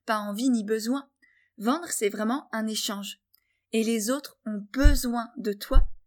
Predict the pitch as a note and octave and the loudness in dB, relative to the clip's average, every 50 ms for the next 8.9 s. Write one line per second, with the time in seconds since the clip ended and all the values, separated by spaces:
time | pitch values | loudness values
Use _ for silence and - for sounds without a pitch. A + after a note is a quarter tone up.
0 | _ _ _ _ _ - C#4 C4+ C4 E4 E4 E4+ - C4+ B3 - - C4 A3+ G#3+ | _ _ _ _ _ -4 -4 -4 -2 -4 -8 -8 -8 -10 -8 -6 -2 -2 -2 0
1 | F#3+ A3 A3+ G#3+ A#3 A3+ A3 A3 G3+ C4+ E4+ - _ _ _ _ _ _ _ _ | 0 -2 -4 -4 -4 -4 -6 -4 -4 -6 -6 -6 _ _ _ _ _ _ _ _
2 | _ _ _ _ _ _ - C#4+ D4 C#4+ - - A#3 G#3 G#3 - A3+ A3+ B3 A#3 | _ _ _ _ _ _ -2 -2 -2 -2 -2 -2 -4 -4 -4 -6 -6 -4 -4 -6
3 | A#3+ - - - G3+ A3 G#3+ - - G#3+ A3 A3+ A#3 G3+ G#3 G#3 G3+ A3+ A3+ G3+ | -6 -6 -8 -8 -8 -6 -8 -8 -8 -6 -4 -4 -4 -4 -4 -4 -4 -4 -2 -2
4 | G#3 F#3+ F#3+ F#3 F#3+ B3+ A#3+ A3+ A3+ A3+ - - - _ - F#3+ F3+ F3+ F#3+ F#3 | 0 0 0 0 -2 -4 -4 -4 -4 -4 -6 -10 -12 _ -6 -6 -6 -6 -6 -6
5 | G3+ A3+ A#3+ A3 A3+ A3 F#3+ F#3+ - G3+ F#3+ F#3 F#3 F#3 - - F#3 F#3 F#3 - | -4 -4 -4 -4 -4 -4 -6 -6 -8 -8 -10 -12 -12 -12 -14 -14 -14 -12 -10 -10
6 | A3 - - - - - F#3 F#3 - - - _ _ _ _ _ - - _ _ | -10 -10 -10 -12 -12 -10 -10 -8 -10 -10 -12 _ _ _ _ _ -20 -20 _ _
7 | _ A3+ A3 A3+ A3+ - C#4 D4 D4+ - _ - A3 - - B3 B3+ A#3+ - - | _ 2 2 2 2 2 0 0 -2 -4 _ -12 -12 -4 -2 -2 0 0 -2 -2
8 | - E4+ E4+ D4 A#3 A3+ G#3+ A3+ A3 G#3+ F#3+ G3+ G3 - - G#3+ G3 | -2 -2 -2 0 0 0 -2 -2 -4 -6 -6 -6 -8 -8 -8 -10 -10